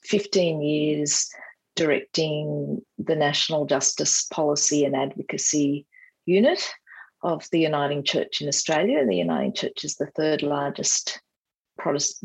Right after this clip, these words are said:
denomination in Australia, Christian church. And for fifteen years, I had, uh, you know, I'd done media, a lot of media work. I'd done a lot of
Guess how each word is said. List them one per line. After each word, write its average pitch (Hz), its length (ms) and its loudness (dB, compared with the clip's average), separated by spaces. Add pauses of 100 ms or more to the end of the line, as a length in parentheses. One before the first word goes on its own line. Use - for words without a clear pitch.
denomination 160 640 2
in 185 120 2
Australia, 240 560 0 (160)
Christian - 480 -4
church. - 520 0 (600)
And 170 500 2
for - 280 -2
fifteen 185 520 2
years, 170 720 2
I 170 140 -4
had, 160 420 -2 (100)
uh, 143 300 -6 (400)
you 175 140 0
know, 160 80 -2
I'd 143 180 -2
done 143 400 0
media, 151 840 2
a - 380 -16
lot 147 140 -2
of 147 80 -6
media 151 340 2
work. 156 480 2
I'd 135 240 -2 (240)
done 147 640 -2
a 160 40 0
lot 147 220 2
of 135 220 0